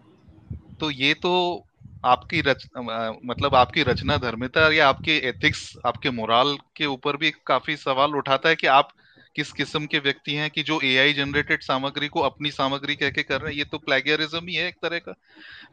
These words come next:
तो अगर हम ये मान के चलें, जैसे सुजाता जी ने बोला कि reader की क्या अपेक्षाएं होनी चाहिए, कुल मिला के तो as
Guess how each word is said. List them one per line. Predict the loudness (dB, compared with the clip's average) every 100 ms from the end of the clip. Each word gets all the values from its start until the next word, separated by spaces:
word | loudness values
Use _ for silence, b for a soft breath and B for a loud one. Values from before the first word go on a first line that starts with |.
| -2
तो | 2
अगर | 4 4 6 4 2 -16 -16 -16 -20 _ 0
हम | 0 0
ये | 0
मान | 2 2 2
के | -2
चलें, | -2 -2 0 -2
जैसे | -4 -4
सुजाता | -2 0 2 0
जी | -2
ने | -6
बोला | -4 -4
कि | -6 -10 -10 -16
reader | -10 -2 2 2
की | 0
क्या | 0 0
अपेक्षाएं | 2 0 2 0
होनी | 0 -6
चाहिए, | -10 -14 -16 _ _ _ _ _ -20 -20 _ -20 -20 -10
कुल | -8
मिला | -4 -2
के | 0 -2
तो | -2 -4 -6 -8 0
as | 2 2 -2